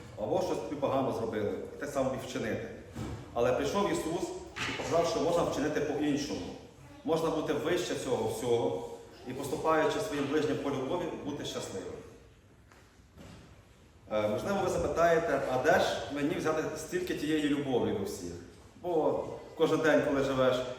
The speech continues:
з тими самими людьми, може, десь там мама, папа, я не знаю, от,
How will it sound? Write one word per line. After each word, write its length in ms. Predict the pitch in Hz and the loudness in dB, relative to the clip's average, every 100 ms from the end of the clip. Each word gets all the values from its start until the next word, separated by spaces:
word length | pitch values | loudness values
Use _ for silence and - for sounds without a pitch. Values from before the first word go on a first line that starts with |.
| - - | -12 -4
з 40 | |
тими 220 | 151 139 | 0 2
самими 360 | 127 131 120 120 | 4 4 4 2
людьми, 540 | 110 104 135 139 135 - - - 123 | -2 -2 0 2 0 -2 -8 -10 -6
може, 220 | 120 117 | -2 0
десь 160 | 214 | 0
там 140 | 214 98 - - 107 | 0 -2 -4 -6 -4
мама, 400 | 120 139 123 113 - | 0 0 2 0 0
папа, 400 | 127 131 123 113 | 0 2 2 2
я 200 | 107 101 | 0 0
не 60 | 101 | -4
знаю, 300 | 101 90 87 - - - - - - | -4 -6 -8 -10 -12 -14 -16 -16 -6
от, 300 | 110 107 | 0 0